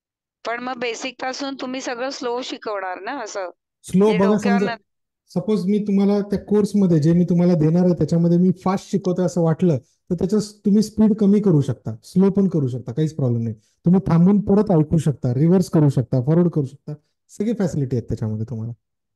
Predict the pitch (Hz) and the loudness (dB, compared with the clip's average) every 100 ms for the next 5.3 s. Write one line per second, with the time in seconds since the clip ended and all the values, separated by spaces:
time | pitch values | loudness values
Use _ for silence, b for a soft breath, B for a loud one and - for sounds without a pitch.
0 | _ 214 220 247 190 180 214 226 - 202 | _ -12 -6 -6 -6 -6 -8 -10 -10 -10
1 | 240 269 262 269 262 269 277 269 277 254 | -10 -8 -8 -8 -8 -8 -8 -10 -12 -10
2 | 254 240 - 247 240 247 240 220 220 202 | -8 -8 -8 -8 -8 -10 -12 -14 -12 -12
3 | 180 165 156 B B B 156 - - - | -10 -10 -12 B B B 0 0 -4 -10
4 | 214 - 233 - 254 262 262 262 247 247 | -10 -10 -12 -10 -8 -8 -10 -12 -10 -10
5 | 254 285 | -10 -10